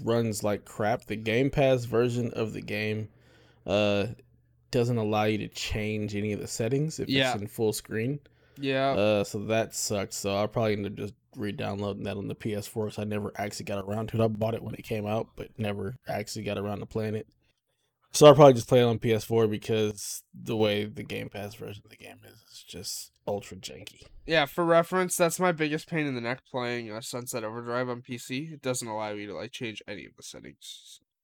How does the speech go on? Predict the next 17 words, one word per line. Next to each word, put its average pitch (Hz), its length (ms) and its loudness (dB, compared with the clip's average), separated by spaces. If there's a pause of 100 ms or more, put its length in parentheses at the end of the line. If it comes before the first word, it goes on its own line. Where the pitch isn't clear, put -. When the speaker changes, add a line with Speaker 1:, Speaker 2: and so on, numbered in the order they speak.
(480)
Speaker 1:
Yeah, 117 400 -6
that's 131 340 0
a, - 120 4
it's 175 140 -2
a, 156 200 2
it's - 160 -2
a 214 60 4
weird 123 520 0 (180)
game. 117 300 -4 (140)
Game 220 240 2
Pass 208 280 2
versions 143 420 4
of 123 80 -2
the 165 80 -6
P 120 220 -2
C 117 140 -6
games 110 520 -6